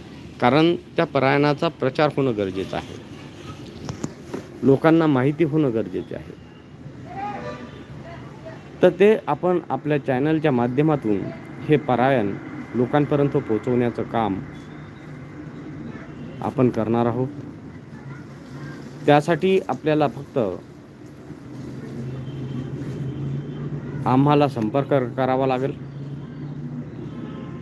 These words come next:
आम्हाला संपर्क, संपर्क करण्यासाठी नव्याण्णव एकवीस अठ्ठावन्न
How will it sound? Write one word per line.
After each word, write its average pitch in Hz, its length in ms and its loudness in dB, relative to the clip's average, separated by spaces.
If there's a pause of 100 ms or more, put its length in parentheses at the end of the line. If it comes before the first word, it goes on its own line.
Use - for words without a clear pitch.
(720)
आम्हाला 147 420 6
संपर्क, 160 540 0 (440)
संपर्क 175 600 2
करण्यासाठी 143 720 2 (2250)
नव्याण्णव 165 600 8 (100)
एकवीस 139 440 0 (180)
अठ्ठावन्न 123 540 0